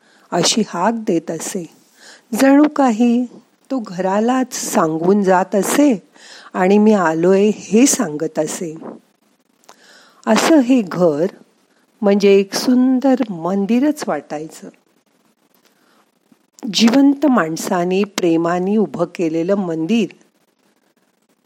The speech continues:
त्या मंदिरात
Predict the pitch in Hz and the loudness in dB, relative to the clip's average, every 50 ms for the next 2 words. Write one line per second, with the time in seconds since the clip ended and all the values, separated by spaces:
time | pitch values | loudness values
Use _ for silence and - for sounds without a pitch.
0 | _ _ _ _ _ _ _ _ _ _ _ _ _ _ _ _ _ _ _ _ | _ _ _ _ _ _ _ _ _ _ _ _ _ _ _ _ _ _ _ _
1 | _ _ _ _ _ _ _ _ _ _ _ _ _ _ _ _ - - 220 226 | _ _ _ _ _ _ _ _ _ _ _ _ _ _ _ _ 0 2 4 4
2 | 240 233 220 185 156 156 160 156 180 190 190 185 170 156 | 4 2 2 -2 -2 -4 -2 -2 0 2 2 2 0 0